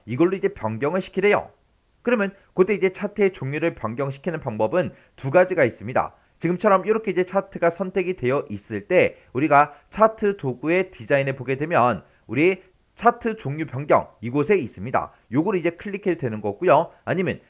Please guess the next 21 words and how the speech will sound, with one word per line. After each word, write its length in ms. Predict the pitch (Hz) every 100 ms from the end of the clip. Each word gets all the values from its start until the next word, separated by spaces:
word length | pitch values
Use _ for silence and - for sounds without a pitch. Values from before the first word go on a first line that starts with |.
| _
차트 500 | - 220 - 220 151
위에서 280 | 143 147 151
마우스 520 | 101 110 131 170 175
오른쪽 440 | 117 - 165 165 -
버튼 240 | 143 135
눌러주고요. 600 | 117 113 127 185 147 175 - -
여기서 260 | 113 131 139
이제 260 | 135 190
차트 420 | 196 214 208 208 202
종류 240 | 139 143
변경 360 | 151 170 147 80 - -
얘를 260 | 120 143 196
이제 180 | 180 170
선택해도 460 | 165 147 139 113
돼요. 340 | 117 110 90 - _ _
둘 180 | 139 139
중에 200 | 165 156
이제 140 | 143
아무거나 380 | 123 101 113 110
해도 380 | 113 190 247 - _
상관없어요. 1080 | - 170 170 170 78 - 160 117 147 226